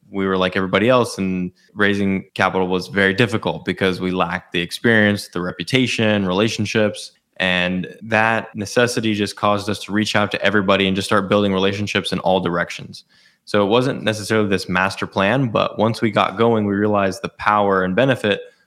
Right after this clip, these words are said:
of having not only just a retail network of investors, but also more sophisticated, more institutional relationships as well, like family offices and private equity firms.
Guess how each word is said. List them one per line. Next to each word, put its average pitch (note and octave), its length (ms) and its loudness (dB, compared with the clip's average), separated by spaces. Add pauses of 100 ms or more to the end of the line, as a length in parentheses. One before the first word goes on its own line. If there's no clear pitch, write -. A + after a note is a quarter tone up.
(180)
of A2+ 220 2
having G#2 360 0
not F#2+ 160 2
only A#2+ 220 2
just G#2+ 260 -2
a F#2+ 140 0
retail G2 880 0
network G2 500 0
of G2+ 120 0
investors, F#2 540 -2
but - 200 -2
also G2+ 560 2 (400)
more G2+ 340 2
sophisticated, G2+ 640 0
more G2 120 0
institutional G2+ 920 -2
relationships G2 540 -2
as F#2 120 -2
well, G2 300 2
like F2+ 180 -2
family F#2 300 0
offices F#2 400 -2
and F2 140 -8
private F2+ 240 0
equity G2 260 0
firms. - 400 -10